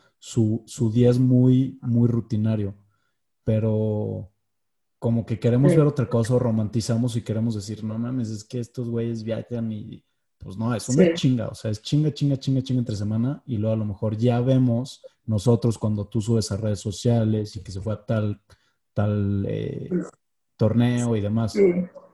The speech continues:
Speaker 2: Sí, o sea, como que ustedes, o sea, la gente ve como lo padre, o sea, cuando entras a la cancha, cuando ganas, eh, cuando estás en el torneo,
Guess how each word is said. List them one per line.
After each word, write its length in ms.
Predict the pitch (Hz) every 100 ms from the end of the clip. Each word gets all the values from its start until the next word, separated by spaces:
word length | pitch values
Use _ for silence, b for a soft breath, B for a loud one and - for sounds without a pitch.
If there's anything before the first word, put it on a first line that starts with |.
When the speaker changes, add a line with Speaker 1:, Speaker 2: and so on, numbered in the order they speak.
| _ _ B B
Speaker 2:
Sí, 220 | - 302
o 60 | 294
sea, 140 | 359
como 200 | 262 240
que 80 | 247
ustedes, 400 | 247 - 247 254 -
o 60 |
sea, 220 | 277 208 -
la 200 | 214 -
gente 380 | 254 220 247 240
ve 200 | 220 214
como 260 | 220 220
lo 300 | 202 185 - -
padre, 380 | 180 180 160
o 60 | 156
sea, 180 | 165 165
cuando 200 | 170 180
entras 260 | 175 185
a 40 | 185
la 120 | 165
cancha, 380 | 196 220 233 -
cuando 240 | 180 165
ganas, 600 | 170 180 185 175 165 - -
eh, 380 | 175 165 160 151
cuando 180 | 170 170
estás 200 | 190 196
en 80 | 180
el 100 | 175
torneo, 640 | 165 170 175 185 180